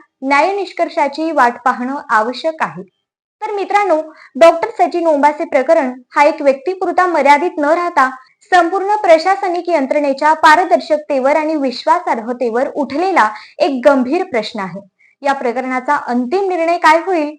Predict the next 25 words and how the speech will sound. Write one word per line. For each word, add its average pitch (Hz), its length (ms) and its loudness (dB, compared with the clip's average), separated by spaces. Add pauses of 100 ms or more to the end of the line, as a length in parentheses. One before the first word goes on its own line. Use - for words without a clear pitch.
(340)
हे 302 80 -10
वेळच 254 400 -6
ठरवेल. 185 340 -6 (640)
पण 392 120 0
आपल्याला 320 460 2
सजग 339 380 -2
नागरिक 311 420 -2
म्हणून 294 280 -2
सतत 320 520 -2 (140)
जागरूक 269 460 0
राहणं 330 340 -2 (180)
आवश्यक 247 500 0
आहे. - 180 -8 (340)
अशीच 320 420 0
महत्त्वाची 269 520 0
आणि 320 200 -2
सत्याला 311 500 2
भिडणारी 277 460 -2
बातमी 269 420 2
पाहण्यासाठी 302 720 -4 (280)
दिशा 320 360 0
न्यूज 359 260 -2
मराठीला 247 560 0 (120)
सबस्क्राईब 339 560 0
करा 190 200 2